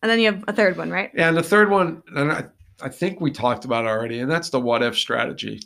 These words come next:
Speaker 2: you
Speaker 1: Yeah.
Speaker 2: know? And I think we are, I, I would definitely put on pencil,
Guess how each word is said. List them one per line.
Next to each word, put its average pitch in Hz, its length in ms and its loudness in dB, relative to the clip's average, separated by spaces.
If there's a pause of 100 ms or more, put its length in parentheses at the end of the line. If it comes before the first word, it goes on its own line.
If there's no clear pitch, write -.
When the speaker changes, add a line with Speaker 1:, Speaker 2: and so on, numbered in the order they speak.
Speaker 2:
you - 80 -4
Speaker 1:
Yeah. 147 100 -2
Speaker 2:
know? 120 260 -4 (300)
And 127 140 -2
I 123 80 -2
think 127 240 -6
we 127 80 2
are, 117 240 -2
I, 123 100 -4 (160)
I - 80 -2
would 127 240 -2
definitely 147 600 0 (240)
put 139 160 2
on 127 200 0
pencil, 127 600 -2